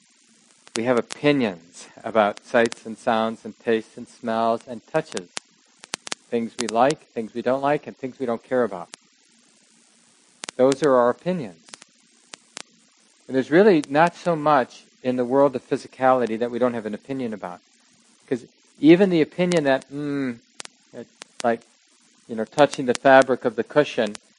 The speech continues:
that might be one of the, well, you know, doesn't really do anything for me, but it isn't gonna, doesn't feel like a existential threat either. So, you know, it's, but that's an opinion, you know, like that,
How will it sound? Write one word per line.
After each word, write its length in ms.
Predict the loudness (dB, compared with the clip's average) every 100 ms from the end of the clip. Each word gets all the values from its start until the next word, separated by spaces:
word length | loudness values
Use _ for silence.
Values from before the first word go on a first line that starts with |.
| -16 -4
that 100 | 0
might 260 | 2 0
be 120 | 0 0
one 180 | 0
of 80 | 0
the, 140 | -4 -12 _ _
well, 300 | -10 -10 -10 _ _
you 100 | -16
know, 260 | -12 -12 -14 _
doesn't 200 | -8 -6
really 180 | -6 -4
do 180 | 2 2
anything 260 | 4 2 0
for 160 | 0
me, 320 | 0 -2 -4 -10 _ _ _
but 120 | 0
it 120 | 4
isn't 320 | 2 2 -6
gonna, 320 | -2 0 0 -4 -14 -4
doesn't 240 | -4 -2
feel 140 | 2
like 200 | 4 4
a 180 | 0 0 -4 -14 -6
existential 580 | -6 -6 -2 -2 -2 -8
threat 360 | _ 2 2
either. 340 | 2 0 0 -4 -16 -20 _ _ -20 -16 -16 _ _ _ _ _
So, 260 | 0 0 0
you 100 | -4
know, 120 | -2 -2
it's, 220 | -4 -10 -10 -10 -14 -20 _ _
but 140 | 0 8
that's 260 | 8 8
an 80 | 4
opinion, 480 | 4 6 4 6 2 0 _
you 100 | 0
know, 140 | 4 6
like 240 | 4 6
that, 240 | 4 4